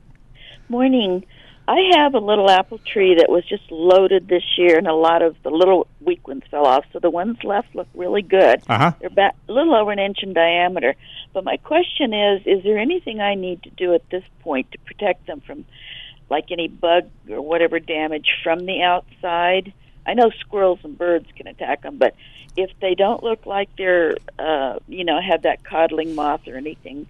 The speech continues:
Speaker 1: is there anything else I need to do to, uh, get them to, uh, ripening in good shape?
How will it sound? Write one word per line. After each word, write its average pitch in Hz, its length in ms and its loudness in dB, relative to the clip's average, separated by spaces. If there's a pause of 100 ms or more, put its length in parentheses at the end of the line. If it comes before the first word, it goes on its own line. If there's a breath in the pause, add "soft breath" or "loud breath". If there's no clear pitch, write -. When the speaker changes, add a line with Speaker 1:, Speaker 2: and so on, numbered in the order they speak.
(640 soft breath)
Speaker 1:
is 180 200 -4
there 165 140 -2
anything 202 400 -6
else 190 260 -2
I 180 140 -8
need 175 280 -8
to - 80 -20
do 175 540 -2 (500 soft breath)
to, 160 180 -6 (300)
uh, 131 300 -10
get 170 200 -4
them 170 280 -10 (100)
to, 147 420 -10
uh, - 140 -12 (540)
ripening 170 580 -2
in 147 180 -8
good 165 180 -14 (140)
shape? 185 300 0